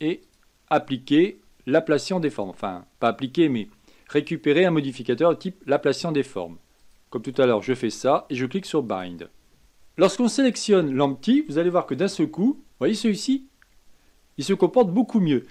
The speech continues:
Ça veut bien dire que celui-ci va réagir en fonction de votre maillage.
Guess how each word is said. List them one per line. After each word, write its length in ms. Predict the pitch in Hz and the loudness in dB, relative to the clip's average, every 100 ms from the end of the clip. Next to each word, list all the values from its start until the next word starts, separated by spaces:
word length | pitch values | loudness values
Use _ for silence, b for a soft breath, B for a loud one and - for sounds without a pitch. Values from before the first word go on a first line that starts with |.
| B - | B -6
Ça 120 | 151 | -2
veut 100 | 175 | 2
bien 100 | 214 | 2
dire 120 | 269 | 2
que 120 | 233 | 0
celui-ci 320 | - 196 - | -2 -4 -4
va 140 | 202 175 | -2 0
réagir 420 | 185 185 220 269 - | 2 2 0 -4 -2
en 120 | 165 | -4
fonction 420 | - 208 202 262 | 0 0 2 0
de 60 | 180 | 2
votre 220 | 180 180 | 0 2
maillage. 680 | 170 165 123 98 85 - | 0 2 0 0 -8 -16